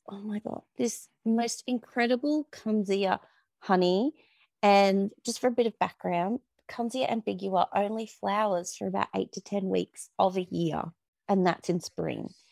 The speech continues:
And they are the most beautiful looking and smelling flowers. It's actually one of my most favorite scents in the whole wide world.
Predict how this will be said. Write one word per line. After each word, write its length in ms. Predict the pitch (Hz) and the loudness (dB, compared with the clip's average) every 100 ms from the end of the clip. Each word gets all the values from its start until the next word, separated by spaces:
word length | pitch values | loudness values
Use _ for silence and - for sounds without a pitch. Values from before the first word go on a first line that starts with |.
| _ - 233 - | _ -20 -10 -2
And 160 | 214 | 2
they 140 | 214 226 | 4 4
are 120 | 226 | 4
the 100 | 226 | 2
most 260 | 214 196 - _ | 2 0 -4 _
beautiful 840 | 190 180 208 - 254 302 330 359 370 - - | -4 0 0 -2 -4 2 4 4 2 -4 -2
looking 460 | 208 226 - 269 - | 0 0 0 0 2
and 140 | 208 | 0
smelling 520 | - - 190 180 190 | -2 -4 0 2 0
flowers. 520 | 196 175 160 160 202 202 | -2 -2 0 0 -2 -4
It's 160 | - | -2
actually 360 | 202 - 254 269 | -2 0 -2 0
one 180 | 196 175 | 0 0
of 100 | 175 | -2
my 120 | 160 | -4
most 260 | 156 - 151 | -6 -6 -4
favorite 360 | 151 156 - | -2 -2 -4
scents 360 | - 160 - - | -4 -4 -4 -6
in 100 | 175 | -4
the 100 | 160 | 0
whole 220 | 170 160 | 2 2
wide 240 | 175 170 - | 2 -2 -2
world. 300 | 147 - | -2 -2